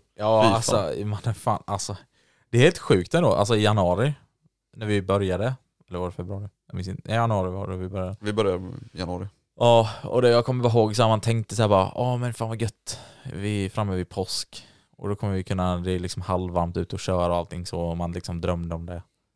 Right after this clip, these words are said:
Speaker 1: Eller tänkte det, eller vad man säger. Och nu är vi här. Och då var det dåligt väder. Men,
Speaker 2: Ja,
Speaker 1: eh,
Speaker 2: det visste vi inte då.
Speaker 1: nej, det visste vi inte då. <laughs> Ja, nej, men jag tänkte så.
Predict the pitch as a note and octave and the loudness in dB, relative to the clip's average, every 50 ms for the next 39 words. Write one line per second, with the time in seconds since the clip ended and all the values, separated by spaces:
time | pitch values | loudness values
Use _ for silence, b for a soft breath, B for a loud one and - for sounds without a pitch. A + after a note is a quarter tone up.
0 | _ _ - G2+ F#2+ - G2+ F#2 F#2 - F2+ F2+ F2+ F#2 F2 E2+ F2 E2+ E2 F2 | _ _ -6 -6 -4 -2 -4 -4 -4 -6 -8 -6 -6 -4 -6 -6 -6 -8 -10 -10
1 | F#2 - - G2 F#2 _ _ _ _ _ _ _ _ _ _ _ _ _ _ _ | -12 -12 -12 -12 -14 _ _ _ _ _ _ _ _ _ _ _ _ _ _ _
2 | _ - G#2 G#2 F#2 F2+ F2 E2+ F2 A2 - _ _ _ _ B B B B B | _ -4 0 0 0 0 0 -4 -8 -10 -12 _ _ _ _ B B B B B
3 | B B B B B _ _ _ _ _ _ _ _ - D#3 D#3 D3+ C#3 C#3 D3 | B B B B B _ _ _ _ _ _ _ _ -2 2 4 4 4 4 4
4 | C#3 B2+ B2 B2+ B2 A#2+ A#2 - _ _ _ _ _ _ _ _ _ _ _ _ | 2 2 2 -2 0 -2 -2 -4 _ _ _ _ _ _ _ _ _ _ _ _
5 | _ - A2 G#2 G#2 G2+ G2 F#2+ G2 F#2+ G#2 G2+ G2+ G2+ - - G2 F#2+ - F#2+ | _ -4 -2 -2 0 0 0 -2 -2 0 2 2 2 2 2 0 -2 -2 -2 -4
6 | F#2 G2 - _ _ _ _ - G#2+ G#2+ G#2+ G2+ G2 F#2+ - - - - _ _ | -4 -4 -6 _ _ _ _ -4 0 2 2 2 0 -4 -6 -8 -14 -16 _ _
7 | _ _ _ _ - B B B B B B B B B B _ _ B B B | _ _ _ _ -16 B B B B B B B B B B _ _ B B B
8 | B B B B B B B _ _ _ B B B B B B B B B B | B B B B B B B _ _ _ B B B B B B B B B B
9 | B - B2 C#3+ - - _ _ _ _ _ B2+ C3+ D3+ D#3 D#3+ D#3+ D#3+ D#3 D3+ | B 2 4 4 4 2 _ _ _ _ _ 4 4 4 4 4 4 4 4 4
10 | D3+ E3+ D3+ - D3+ C#3 - | 2 0 0 2 2 2 2